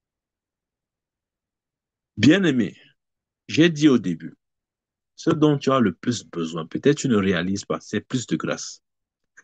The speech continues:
Quel que soit le niveau de grâce dans lequel tu opères actuellement, il y a toujours un niveau supérieur. Et si tu réussis à taper sur ce niveau supérieur, bien-aimé, tes résultats seront multipliés.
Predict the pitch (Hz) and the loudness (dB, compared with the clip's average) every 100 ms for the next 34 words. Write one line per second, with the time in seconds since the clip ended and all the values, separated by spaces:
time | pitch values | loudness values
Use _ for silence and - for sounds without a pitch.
0 | _ - 190 175 156 151 160 151 127 127 | _ -2 -2 0 -2 0 0 0 0 0
1 | 117 143 139 110 117 135 127 113 104 131 | -2 -2 0 0 0 -2 -2 -2 -2 -4
2 | 127 117 98 110 95 73 _ - - - | -2 -2 0 0 0 -2 _ -8 -8 -4
3 | 113 101 98 - - 127 123 - 110 120 | -2 0 0 -2 0 0 0 -4 -4 -2
4 | 110 107 113 110 - 92 98 - _ _ | -2 -6 -6 -8 -6 -4 -4 -4 _ _
5 | _ _ - - - 135 - 185 - 180 | _ _ -20 -14 -2 -2 0 -2 0 0
6 | 143 131 123 - 156 120 - 147 - 135 | 4 4 2 0 -2 -2 -8 -10 -4 -4
7 | - 123 - 151 131 123 139 - - 104 | -6 -8 -2 0 0 0 -2 -6 -4 -2
8 | 104 95 90 139 151 127 123 127 117 120 | 0 -2 -2 -2 -2 -6 -6 -6 -4 -4
9 | 107 120 135 131 107 113 104 85 85 87 | -2 -4 -4 -6 -4 -6 -8 -14 -16 -12
10 | 90 | -14